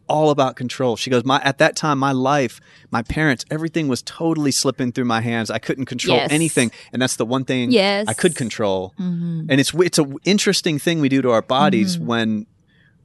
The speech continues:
Speaker 1: um, we don't feel like a, there's an authority or a purpose or a,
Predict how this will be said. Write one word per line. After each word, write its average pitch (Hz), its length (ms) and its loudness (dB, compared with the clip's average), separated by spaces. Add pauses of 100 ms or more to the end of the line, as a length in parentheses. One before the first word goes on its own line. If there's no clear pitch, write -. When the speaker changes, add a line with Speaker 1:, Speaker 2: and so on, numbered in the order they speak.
(120)
Speaker 1:
um, 101 560 -2 (920)
we 120 120 -2
don't 127 240 0
feel 139 220 2
like 123 180 2
a, 120 60 0
there's 113 240 -4
an 113 100 -2
authority 135 520 0
or 92 100 0
a 92 80 -6 (120)
purpose 139 500 -2
or 107 120 0
a, 101 180 -2